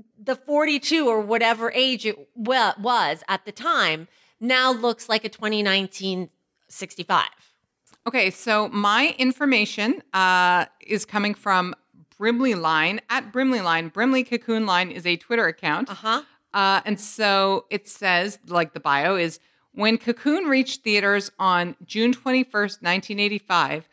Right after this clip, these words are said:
Speaker 2: Wilford Brimley was eighteen thousand five hundred thirty days old. This account makes note of people who have reached that age." Basically, somebody who's born in nineteen sixty-nine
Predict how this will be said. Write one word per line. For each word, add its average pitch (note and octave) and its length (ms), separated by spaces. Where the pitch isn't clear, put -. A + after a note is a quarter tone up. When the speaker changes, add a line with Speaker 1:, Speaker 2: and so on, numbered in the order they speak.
Speaker 2:
Wilford A#3 440
Brimley F#3+ 500
was E3+ 220
eighteen A#3+ 460
thousand F#3+ 500
five A3+ 240
hundred A3+ 420
thirty E3 280
days D3 360
old. - 360
This A#3+ 220
account G#3 540
makes F#3 260
note G3 260
of A3 140
people F#3 400
who F#3+ 60
have E3+ 180
reached D#3+ 380
that D3 320
age." - 440
Basically, C#4 420
somebody B3+ 320
who's B3+ 140
born G3 240
in F3+ 180
nineteen F#3 440
sixty-nine E3+ 800